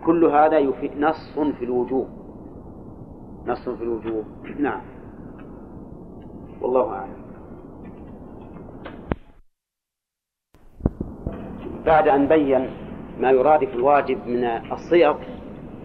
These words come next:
ولا حاجة إلى السؤال عنه لأنه ب-، بسيط، قال: "وإن كان الشارع عن عبادة ببعض ما فيها نحو وقرآن الفجر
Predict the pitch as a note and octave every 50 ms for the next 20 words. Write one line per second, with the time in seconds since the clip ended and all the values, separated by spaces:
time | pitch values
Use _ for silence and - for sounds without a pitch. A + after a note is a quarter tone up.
0 | - - - - - - - - - - - - - - - - - - - -
1 | A#2+ C3+ D3 C#3 C3+ D3+ D#3 D3+ C3+ C3 C3 B2+ B2+ B2 A2+ - - C3+ C3 B2+
2 | B2+ C#3+ D#3 D3 D#3 - - D3 C#3 C#3 C#3 - - - A#2+ - - C#3 B2 -
3 | - - - - - - - - - - - - - - - - - C3+ D3 D#3
4 | D#3+ D3 - - C#3+ C#3+ D3 D#3 D3+ C#3+ C#3 D#3 E3 E3 D#3 D3+ C3+ - - D3
5 | D#3 D#3+ D#3+ D3+ C#3+ C3 C3 C3 B2 B2 A#2+ A2+ B2 B2+ C#3+ D3 D3+ C#3+ C#3+ C3+
6 | C3 C3 C3 A#2 A#2+ B2 C3 D#3 D3 C3 B2+ C3+ C3 C3 C3+ A#2+ A#2 B2 C#3+ D3+
7 | C#3+ C3+ C#3+ D3 D3 D3 - - - - - - - - - - - C#3+ C#3+ -
8 | - C3+ C3 C3 B2+ A#2+ - - A#2 A2+ C3 D3 D3+ D3 C#3 B2 - D3+ C#3+ C3
9 | C#3+ D3 C#3